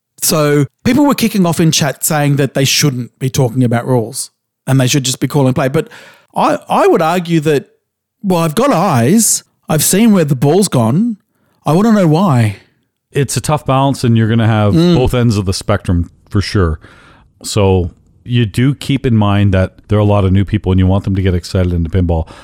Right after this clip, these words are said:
Speaker 2: But I think you get them excited into pinball by telling them what's at stake. You know, we put the big stacks of cash there on the front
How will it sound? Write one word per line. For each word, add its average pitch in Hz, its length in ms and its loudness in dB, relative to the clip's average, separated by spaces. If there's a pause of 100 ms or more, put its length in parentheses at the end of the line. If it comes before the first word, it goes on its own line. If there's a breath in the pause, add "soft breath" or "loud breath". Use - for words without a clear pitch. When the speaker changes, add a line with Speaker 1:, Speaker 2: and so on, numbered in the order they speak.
(100)
Speaker 2:
But 131 140 0
I 160 80 2
think 160 180 -2
you 123 80 -2
get 110 140 -2
them 104 120 0
excited 92 360 0
into 82 160 0
pinball 87 500 0 (360 loud breath)
by 87 340 -2 (320 loud breath)
telling 104 260 0
them 92 120 2
what's 90 200 -2
at 78 80 -10
stake. 85 400 -2
You - 80 -2
know, 82 80 0
we 95 120 0
put 98 160 0
the - 40 -4
big 90 200 -2
stacks - 400 -4
of - 80 -12
cash 85 380 -6
there 80 160 -2
on 71 100 -6
the 71 80 -6
front - 400 -8